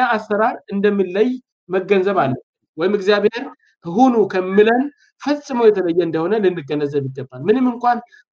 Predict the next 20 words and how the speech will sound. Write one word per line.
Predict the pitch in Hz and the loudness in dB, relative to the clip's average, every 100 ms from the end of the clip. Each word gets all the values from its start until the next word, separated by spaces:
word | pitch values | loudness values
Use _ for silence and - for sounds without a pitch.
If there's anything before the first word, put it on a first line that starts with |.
| - | -4
በዓለም | 190 196 233 | 0 2 2
ውስጥ | 254 | 0
የምናየው | 240 220 202 185 180 | -2 -2 0 2 2
ነገር፣ | 165 143 135 | 0 -2 0
በአብዛኛው | 160 165 180 185 190 | 0 0 0 0 -2
የምንመለከተው | 185 180 175 170 165 180 185 | -2 -2 -2 -4 -4 -2 -2
ነገር | 185 214 277 285 _ _ _ _ | 0 0 -2 -6 _ _ _ _
ኑሩ | 180 208 233 226 | 0 2 2 0
ተብለን | 214 180 196 208 | 0 2 2 2
እግዚአብሔር | 190 175 175 180 | 2 0 0 0
ከኛ | 190 175 170 | -2 -2 -2
ከሚጠብቀው | 165 156 156 151 170 226 240 143 | -2 -4 -6 -8 -8 -8 -8 -6
በተቃራኒው | 170 190 185 170 165 170 | -4 -2 -2 0 0 0
ቢሆንም | 156 190 220 254 285 285 - - _ _ _ _ _ | 2 4 6 4 2 -6 -14 -20 _ _ _ _ _
ሁልጊዜ | 262 285 226 208 254 311 - _ _ _ _ _ - | -2 -2 -2 0 0 0 -4 _ _ _ _ _ -16
በነቃ | 143 208 214 214 - 226 240 | 2 4 6 2 2 4 6
ሁኔታ | 220 190 190 180 | 6 4 2 2
መሆን | 170 165 | 0 0
አለብን። | 139 131 131 - 117 _ _ _ | -2 -4 -6 -12 -20 _ _ _
ተጠንቀቁ | 202 202 233 208 160 135 | -6 -2 -2 -2 -2 -4